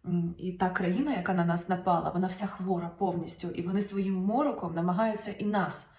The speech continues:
е, також затягнути в той морок, але нічого не вийде. Відлюдник нас виведе повністю на шлях до світла. І тут іде також остання карта розкладу — шлях до світла. Бережіть себе. Нехай вас Бог оберігає завжди і всюди. Переможемо.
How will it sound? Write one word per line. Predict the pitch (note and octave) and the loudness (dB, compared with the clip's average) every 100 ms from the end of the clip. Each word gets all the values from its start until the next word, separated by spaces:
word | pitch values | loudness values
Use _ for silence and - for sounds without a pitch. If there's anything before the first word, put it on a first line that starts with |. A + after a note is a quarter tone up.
| - - - - | -20 -20 -20 -6
е, | F3 E3 E3 E3+ | -2 -2 -2 2
також | G3 F3+ E3+ | 2 2 -2
затягнути | G3 G3 F3+ F#3+ | 0 0 0 0
в | F#3+ | -2
той | G3 G3+ | 0 0
морок, | G#3 F3 E3+ - | 2 2 0 0
але | F#3+ | 2
нічого | G3+ G3+ B3+ B3 | 2 0 -2 0
не | A3 | -2
вийде. | F3+ D#3+ E3 | -4 -4 -4
Відлюдник | E3 F#3 G3 G#3 G3 - | -2 0 2 2 0 0
нас | F3 F3+ | 0 -2
виведе | F#3 G3+ A#3 A#3+ | -2 -4 -4 -4
повністю | B3 G3+ G3 G3+ - G3+ G3 - | -2 -2 0 -2 -4 -6 -6 -6
на | F#3 F3+ F3 F3 | -2 2 2 0
шлях | - F#3 F#3 - - | -2 0 -2 -4 -6
до | |
світла. | F3+ F3 F3 F3 F3 - - - _ | -4 -2 -4 -6 -8 -14 -20 -20 _
І | F#3+ | -6
тут | F#3 A3+ - | -4 -4 -4
іде | - A#3 | -4 -4
також | A#3 F3 F3 E3+ - - _ | 0 -2 0 -6 -8 -12 _
остання | F3+ - G3 B3 | -6 -2 0 0
карта | B3 G#3 G3+ | 0 0 0
розкладу — | F#3+ - F#3+ F3+ | -4 -4 -6 -4
шлях | F3 F#3 F#3+ G3+ | -2 0 0 2
до | |
світла. | G3 F#3+ F3+ F3+ F3+ - - - | 0 -2 -6 -6 -8 -10 -14 -2
Бережіть | G3 F#3+ F3 F3+ | 2 2 2 -2
себе. | F3 F3 F3+ | -2 -2 -2
Нехай | F#3+ G3 G3 | -2 0 -2
вас | F#3+ | -2
Бог | F3+ F3 | -4 -4
оберігає | F3 F3+ F3+ F3+ | -2 -2 -2 -2
завжди | F3+ F3+ F#3+ | -2 -2 -2
і | G#3+ | -4
всюди. | G#3+ - E3+ F3+ - - - - - - | -6 -8 -10 -12 -18 -20 -20 -20 -18 2
Переможемо. | G3+ G3+ F#3+ D#3+ E3 E3 | 6 6 4 2 -2 -2